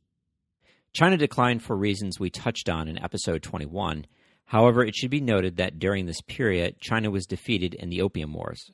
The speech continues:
France having participated in the second, eighteen fifty-six to eighteen sixty, and China became engulfed in a horrible civil war,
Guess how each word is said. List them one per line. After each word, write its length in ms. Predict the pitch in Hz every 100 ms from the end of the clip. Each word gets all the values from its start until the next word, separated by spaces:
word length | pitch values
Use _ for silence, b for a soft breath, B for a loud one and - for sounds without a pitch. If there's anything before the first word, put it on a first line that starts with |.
| _
France 380 | - 92 92 -
having 300 | 92 90 85
participated 800 | - - 139 120 92 85 82
in 100 | 78
the 100 | 85
second, 480 | - - 131 85 82 - B B B
eighteen 280 | - 104 110
fifty-six 540 | 90 87 90 - 80 -
to 120 | -
eighteen 280 | 76 - 73
sixty, 500 | - 98 - 67 - -
and 160 | 98
China 260 | - 139 139
became 300 | 123 127 113
engulfed 420 | 107 95 92 90
in 80 | 95
a 40 |
horrible 440 | 87 - 101 95 85 -
civil 220 | 85 80
war, 360 | 104 107 85